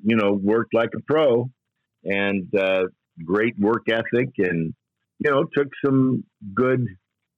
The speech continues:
suggestions. Just a great guy. We're still friends today, especially, uh, he's living in, in, um, France right now, um,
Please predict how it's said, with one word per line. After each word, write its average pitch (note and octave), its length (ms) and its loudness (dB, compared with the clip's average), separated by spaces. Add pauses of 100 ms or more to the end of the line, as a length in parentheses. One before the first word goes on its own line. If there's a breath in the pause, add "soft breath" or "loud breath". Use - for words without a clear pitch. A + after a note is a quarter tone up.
(360)
suggestions. B2 840 0 (880)
Just D3 160 -2 (640)
a B2 80 0
great E3 280 0
guy. A2+ 220 0
We're D3 220 0
still C#3 240 0
friends B2+ 240 0 (120)
today, G#2 320 2
especially, G#2+ 720 -2 (580)
uh, - 160 0
he's B2+ 220 2
living A#2 340 2
in, G2 320 2 (260)
in, F#2 420 0 (100)
um, E2 560 -2 (1040)
France A#2+ 420 -2 (140)
right F2+ 240 0
now, D#2 340 -6 (760)
um, F2+ 520 -2